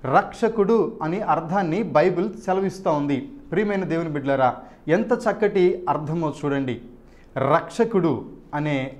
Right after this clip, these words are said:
అర్థాన్ని ఆ ప్రభు యొక్క నామానికి ప్రకటించడం జరిగింది. అయితే రక్షకుడు దేనికి రక్షకుడు, ఏ విధమైన రక్షకుడు? ఈ ప్రాముఖ్యమైన అంశంలో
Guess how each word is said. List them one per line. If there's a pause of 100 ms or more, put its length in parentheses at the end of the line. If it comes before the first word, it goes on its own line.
అర్థాన్ని (520)
ఆ
ప్రభు
యొక్క
నామానికి (380)
ప్రకటించడం
జరిగింది. (380)
అయితే (280)
రక్షకుడు (300)
దేనికి
రక్షకుడు, (480)
ఏ
విధమైన
రక్షకుడు? (640)
ఈ (300)
ప్రాముఖ్యమైన
అంశంలో